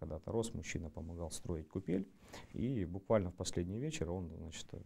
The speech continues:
подскользнулся и себе вы-, вывернул очень сильно, э, ногу, значит, вот, но, э, сказал: «Пока не искупаюсь,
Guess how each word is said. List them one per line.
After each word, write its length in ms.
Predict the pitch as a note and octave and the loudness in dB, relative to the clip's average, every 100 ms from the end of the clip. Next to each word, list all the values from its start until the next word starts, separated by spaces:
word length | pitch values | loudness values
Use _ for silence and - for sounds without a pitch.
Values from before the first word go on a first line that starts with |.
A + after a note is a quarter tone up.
| F#2 - | -12 -4
подскользнулся 640 | F2+ - G2+ C3+ C#3+ - | -2 2 2 2 0 -2
и 420 | F#2 G2 E2+ C#2 | -2 -2 -6 -8
себе 320 | D2 - D#2+ F2 | -6 -4 -2 -4
вы-, 360 | - C#2+ F2 | -4 -6 -4
вывернул 460 | F2 A2 F#2+ E2 E2 | 0 2 2 0 -2
очень 220 | E2 D#2 | -2 -4
сильно, 340 | - D#2+ D#2 | -4 -6 -6
э, 580 | D#2+ D#2+ - - - - | -8 -10 -10 -10 -10 -8
ногу, 320 | E2+ B2 C#3 F2 | -4 -2 -4 -6
значит, 340 | F2 D2+ - - - - - | -6 -6 -8 -8 -16 -8 -4
вот, 160 | D#2 | -2
но, 340 | D#2+ G2+ A#2 - - - - | -2 -2 -2 -4 -10 -18 -14
э, 680 | - - E2+ - F#2 F#2+ F#2 - - _ _ _ _ _ - - | -8 -6 -6 -8 -10 -10 -12 -14 -18 _ _ _ _ _ -14 2
сказал: 220 | - E2+ | 4 6
«Пока 260 | G2 F#2 G#2 | 2 6 6
не 120 | F#2+ | 6
искупаюсь, 580 | F#2 G2+ B2+ G#2 - | 2 4 6 6 4